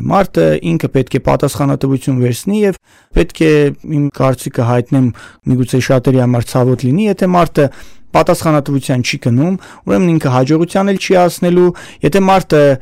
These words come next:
պատրաստ չէ քրտինք թափել, աշխատանք տանել, մտնել դժվարությունների մեջ,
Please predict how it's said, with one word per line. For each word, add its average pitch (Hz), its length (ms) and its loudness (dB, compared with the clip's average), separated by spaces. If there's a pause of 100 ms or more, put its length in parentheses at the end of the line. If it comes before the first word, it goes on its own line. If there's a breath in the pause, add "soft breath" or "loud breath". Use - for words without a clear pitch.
(320 loud breath)
պատրաստ 151 460 0
չէ 131 100 -2
քրտինք 170 480 -2
թափել, 151 480 2 (400 loud breath)
աշխատանք 147 560 -2
տանել, 147 480 2
մտնել 151 400 -2
դժվարությունների 127 880 0
մեջ, 208 280 0